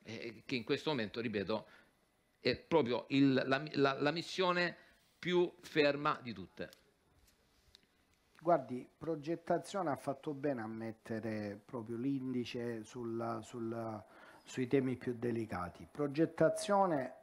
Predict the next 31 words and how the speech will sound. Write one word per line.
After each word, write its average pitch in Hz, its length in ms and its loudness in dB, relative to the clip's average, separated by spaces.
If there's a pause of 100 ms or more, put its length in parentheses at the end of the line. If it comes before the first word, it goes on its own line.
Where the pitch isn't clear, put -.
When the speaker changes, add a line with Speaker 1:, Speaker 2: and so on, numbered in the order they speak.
(120)
Speaker 2:
a 139 60 -4
mio 139 240 -4
giudizio, 139 500 -2
sono 127 220 -4
molto 147 340 2
complesse 123 580 -2
e - 60 -10
complicate 139 640 2
anche 131 320 0
per 131 220 2
l'iter 131 460 2
che - 120 -10
hanno, 90 380 -10
lo 98 80 -12
studio 139 380 -4
di 127 60 0
fattibilità, 127 840 2
progetto 120 520 -6
definitivo, 120 680 -4 (320)
progetto 143 460 0
esecutivo 147 520 2
con 131 180 -2
i 151 120 2
comuni 170 500 2
che 143 140 4
non 143 220 0
hanno 143 260 2
un 139 180 0
euro 147 280 4
a 127 40 2
disposizione 135 1000 0